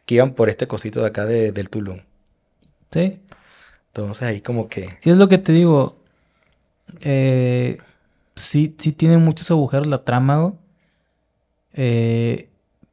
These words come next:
Speaker 2: pero no creo que haya sido las, las his-, las subtramas inconclusas, sino ese tipo de cosas. El, a ver, güey, si ya venimos por un metal,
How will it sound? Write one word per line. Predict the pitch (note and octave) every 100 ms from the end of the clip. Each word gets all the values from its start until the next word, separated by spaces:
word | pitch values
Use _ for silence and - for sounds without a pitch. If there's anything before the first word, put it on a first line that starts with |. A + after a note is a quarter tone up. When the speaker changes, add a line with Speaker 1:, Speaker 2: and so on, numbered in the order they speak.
| _
Speaker 2:
pero | D3+ D3
no | D3+ D#3 D#3+ E3 E3
creo | F3+ F3
que | F3
haya | E3+ E3
sido | E3+ F3
las, | F3 E3 C#3 - D3
las | C#3 C3 - -
his-, | C3+ - _ -
las | C#3 C3 B2
subtramas | - B2+ C3+ C#3 D3+ -
inconclusas, | D3+ D3 B2 - D#3 D3+ B2+
sino | C3 C3 -
ese | E3 -
tipo | D#3 C3+ C3+ C#3
de | B2
cosas. | B2 A#2+ B2+ - _ _ _ _ _ _ _ _ _
El, | D3+ C#3+ C#3
a | - D3
ver, | D#3 D3+
güey, | C#3 C3+
si | - D3
ya | D#3+
venimos | F#3+ G#3+ G#3 G3+
por | F#3+
un | F#3 F#3
metal, | F#3 D3+ B2 A2+